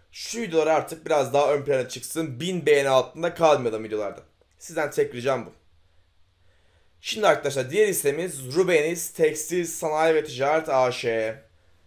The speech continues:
Niye sevdim bu hisseyi biliyor musunuz? Bir kere son çeyreğe iyi geldi. Bunda güzel. Son çeyreğe gayet iyi. Öz kaynak dağılımı gayet iyi. Özellikle P D D D, yani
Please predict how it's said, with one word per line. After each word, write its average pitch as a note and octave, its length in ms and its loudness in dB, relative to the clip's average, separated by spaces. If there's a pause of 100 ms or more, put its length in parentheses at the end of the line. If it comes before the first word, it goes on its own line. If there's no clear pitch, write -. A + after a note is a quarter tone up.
(180)
Niye G#3 240 2
sevdim C#3 420 0
bu B2+ 80 -4
hisseyi B2+ 280 -6
biliyor E3+ 160 -2
musunuz? - 480 -14 (680)
Bir B3 120 -12
kere - 200 -2 (120)
son B3+ 420 2
çeyreğe G3 340 -2
iyi F#3 120 -4
geldi. A#2 320 0 (960)
Bunda D3+ 340 -8
güzel. A2 200 -6
Son B2 300 -6
çeyreğe A#2+ 260 -6
gayet G#2+ 360 -8
iyi. - 120 -20 (580)
Öz A3 260 10
kaynak A3 300 -4
dağılımı G3+ 260 -2
gayet G3 360 2
iyi. F#3+ 240 -10 (340)
Özellikle G3 800 4 (480)
P F3+ 80 -4 (460)
D G3+ 400 -2
D D#3+ 340 8
D, A#2 220 -4
yani C#3+ 360 -2